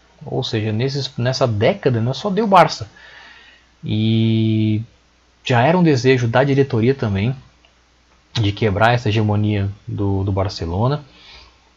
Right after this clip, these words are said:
E nada melhor do que um técnico que foi tão vitorioso, né, nessa, nesses últimos anos, né, com a equipe espanhola, pra trazer, né, o,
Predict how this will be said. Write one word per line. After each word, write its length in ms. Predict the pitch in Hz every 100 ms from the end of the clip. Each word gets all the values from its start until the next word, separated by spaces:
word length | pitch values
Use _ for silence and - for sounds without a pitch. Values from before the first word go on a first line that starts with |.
| _ _ _ - _ -
E 140 | 131
nada 200 | 143 131
melhor 260 | 151 135 123
do 80 | 139
que 80 | 170
um 80 |
técnico 420 | 170 120 135 147 -
que 140 | -
foi 180 | - 165
tão 220 | - 151
vitorioso, 560 | 156 170 143 147 160 131
né, 100 | 120
nessa, 540 | 107 107 113 98 92 101 - _ _ _ _ - -
nesses 200 | - 110
últimos 420 | 123 120 117 104 110
anos, 340 | 127 107 -
né, 160 | 104 101
com 80 | -
a 80 | 104
equipe 280 | 101 104 98
espanhola, 560 | - 110 98 98 117 123 - _ _ _ _ _ _ _ _ _ _ _ _
pra 840 | 107 104 104 113 120 127 127 123 123
trazer, 420 | - 139 110 151
né, 140 | 147
o, 680 | 120 107 104 98 95 92 98